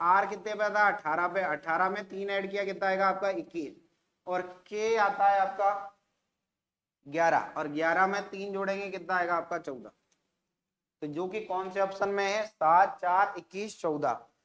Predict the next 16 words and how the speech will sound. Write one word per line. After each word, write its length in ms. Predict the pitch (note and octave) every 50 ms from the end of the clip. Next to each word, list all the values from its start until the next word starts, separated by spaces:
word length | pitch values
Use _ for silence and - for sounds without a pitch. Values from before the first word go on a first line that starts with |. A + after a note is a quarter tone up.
| _ _ _ -
सात, 640 | - - E3+ F3 F3+ F#3 G3 G#3 G#3+ G#3+ - - - -
चार, 420 | E3+ E3+ F3 F3+ G3 G3+ - - F#3+
इक्कीस, 560 | E3+ - _ - F#3+ F#3+ G3+ G#3 F#3+ - - _ _ _ _ _ _ _ _ _ _ _ _ _ _ _ _ _ _ _ _ _ _ _ _ _ _ _ _ _ _ _ _ _ _ _ _ _ _ _ _ _ _ _ _ _ _ _ _ _ _ _ _ -
चौदह। 320 | D3+ D3 D3 C#3 C#3 A#2+ G#2+ - - - -
कौन 180 | E3+ E3+ F3 E3+
से 100 | G3 G3+
ऑप्शन 280 | G3 G3+ - G#3 G3
में 140 | G3 G3+ G3+
है? 260 | G3 G#3 G3+ G3+ - _ _ _ _ _ _ _ _ _ _ _ _ _ _ _ _ _ _ _ _ _ _ _ _ _ _ _ _ _ _ _ _ _ _ _ _ _ _ _ -
सी 180 | - G3 G3
ऑप्शन 320 | G3 F3+ - - - C#3+ B2
में। 140 | G#2+ F#2 - _ _ _
सात, 480 | - - D#3+ E3 E3+ F3+ F#3+ F#3+ - -
चार, 300 | F#3 F3+ F#3 F#3+ F#3+ F3+
इक्कीस, 520 | D#3 C#3 - - F#3+ A3+ A#3+ - - - _
चौदह। 360 | D3+ C3+ C3+ - - - -